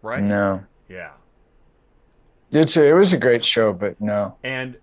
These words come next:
Speaker 1: F-, Finished Vehicle Logistics Huntington Beach is on the ninth of May,
Speaker 2: Mm.
Speaker 1: and that is Money City. You've gotta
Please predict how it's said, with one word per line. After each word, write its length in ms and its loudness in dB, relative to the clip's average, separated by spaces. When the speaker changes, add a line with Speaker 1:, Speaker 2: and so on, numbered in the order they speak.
Speaker 1:
F-, 280 -20
Finished 400 -12
Vehicle 260 -8
Logistics 520 -14
Huntington 460 -14
Beach 380 -16
is 140 -18
on 200 -14
the 80 -16
ninth 640 -14
of 160 -10
May, 300 -8
Speaker 2:
Mm. 140 -14
Speaker 1:
and 180 -16
that 200 -6
is 220 -12
Money 840 -10
City. 380 -16
You've 200 -20
gotta 400 -12